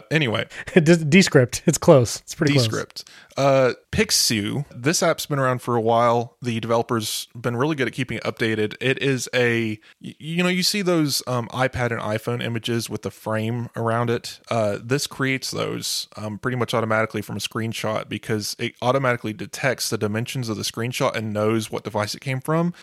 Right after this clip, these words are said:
Speaker 1: and will give you options for the different colors of frames to add around it and, uh, spits that out the other side. You can get a P N G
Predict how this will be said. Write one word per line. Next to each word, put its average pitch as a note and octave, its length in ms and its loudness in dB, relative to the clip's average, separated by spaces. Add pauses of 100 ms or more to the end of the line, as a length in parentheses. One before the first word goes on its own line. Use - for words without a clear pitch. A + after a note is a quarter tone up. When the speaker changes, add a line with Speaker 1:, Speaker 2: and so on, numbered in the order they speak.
(140)
Speaker 1:
and B2 160 2
will A#2 100 0
give A#2 280 -2
you A2 380 2 (280)
options A2+ 440 -4
for G#2+ 160 -4
the G#2 100 0
different G#2+ 380 0
colors G#2 360 4
of G#2+ 80 0
frames G#2+ 680 0
to - 240 0
add G#2+ 180 4
around G#2 320 2
it - 160 0
and, G#2+ 300 2
uh, A#2 240 2 (240)
spits - 320 0
that A2 160 4
out G#2+ 100 2
the G#2+ 120 2
other G#2 140 2
side. A2 380 4
You A2 60 0
can A2 80 0
get G#2+ 140 0
a A2 60 -4 (380)
P C#3+ 160 0
N A#2 140 2
G A#2 400 2